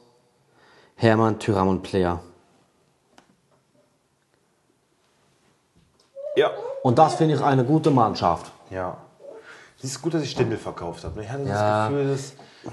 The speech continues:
Speaker 2: die Wertschätzung, er ist noch Kapitän und er wird seine Spiele bekommen. Und es ist auch, aber ich glaube halt,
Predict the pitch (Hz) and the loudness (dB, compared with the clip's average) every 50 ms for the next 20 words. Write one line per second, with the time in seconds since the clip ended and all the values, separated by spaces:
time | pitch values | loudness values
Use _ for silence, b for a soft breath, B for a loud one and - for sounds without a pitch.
0 | - - 117 101 104 131 139 135 - - 165 156 160 - 165 160 147 135 127 131 | -10 -8 -6 -4 -2 -2 -2 -2 -2 -4 -4 -4 -4 -4 -4 -2 -2 -2 -2 -4
1 | 139 139 - - - 110 - 104 101 - - 151 165 170 170 175 165 151 135 127 | -6 -8 -8 -8 -8 -8 -8 -8 -8 -4 0 2 2 4 2 2 -2 -4 -2 -2
2 | 110 101 113 113 117 123 120 - 131 120 123 120 - - - 135 127 123 123 123 | -2 -2 -2 -2 -4 -6 -4 -4 -4 -4 -4 -4 -6 -6 -6 -6 -4 -2 -2 -2
3 | 123 - 151 156 165 165 160 151 139 392 415 415 427 415 381 339 - - - - | -4 -2 -4 -2 -2 -2 -2 -2 0 0 2 2 4 4 2 2 0 -4 -6 -2
4 | 339 359 370 349 - - - 127 - - - 117 120 139 151 156 143 147 151 147 | 0 2 2 2 2 2 2 0 -2 0 2 2 4 4 4 2 2 4 2 2
5 | 143 | 0